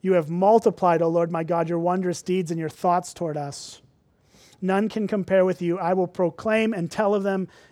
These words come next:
yet they are more than can be told." David here is acknowledging that the only way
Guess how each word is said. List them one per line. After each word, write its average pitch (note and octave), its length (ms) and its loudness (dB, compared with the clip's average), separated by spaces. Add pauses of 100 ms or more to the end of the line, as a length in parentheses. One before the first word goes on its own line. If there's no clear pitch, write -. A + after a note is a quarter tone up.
yet D#3+ 140 -8
they F#3 120 -2
are D#3+ 100 -2
more E3+ 280 -2
than D#3+ 160 -6
can E3 180 -8
be D3+ 120 -8
told." B2 420 -14 (1080)
David F3+ 360 2
here F3+ 180 4
is E3+ 120 0
acknowledging E3 840 0 (340)
that F3 160 -2
the F3 140 2
only G#3+ 320 0
way E3 540 0